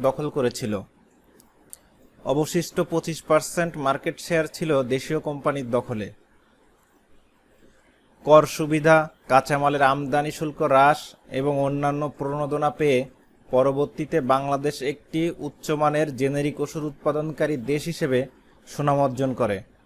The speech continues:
এই অর্জন দেশীয় এবং আন্তর্জাতিক উভয় বাজারে ওষুধ খাতের ক্রমাগত সম্প্রসারণে ভূমিকা রাখে। পাশাপাশি ব্যয়বহুল ব্র্যান্ডেড ওষুধের বিকল্প হিসেবে সাশ্রয়ী মূল্যে জেনেরিক এবং ব্র্যান্ডেড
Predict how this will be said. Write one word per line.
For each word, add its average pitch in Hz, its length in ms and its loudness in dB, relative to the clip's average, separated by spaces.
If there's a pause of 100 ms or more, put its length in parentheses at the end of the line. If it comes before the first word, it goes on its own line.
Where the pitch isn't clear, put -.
(580)
এই 135 200 4
অর্জন 147 420 4 (140)
দেশীয় 160 420 2 (140)
এবং 139 260 -2
আন্তর্জাতিক 139 800 0
উভয় 151 300 0
বাজারে 151 360 6 (100)
ওষুধ 123 360 -8
খাতের 165 300 -4
ক্রমাগত 151 640 -2
সম্প্রসারণে 151 840 -4
ভূমিকা 135 420 -2
রাখে। 123 300 0 (880)
পাশাপাশি 151 640 0
ব্যয়বহুল 139 600 2
ব্র্যান্ডেড 147 480 2
ওষুধের 156 380 0
বিকল্প 143 460 -2
হিসেবে 156 400 0 (540)
সাশ্রয়ী 160 640 0
মূল্যে 160 380 2
জেনেরিক 147 480 -2 (180)
এবং 143 280 0 (500)
ব্র্যান্ডেড 151 560 2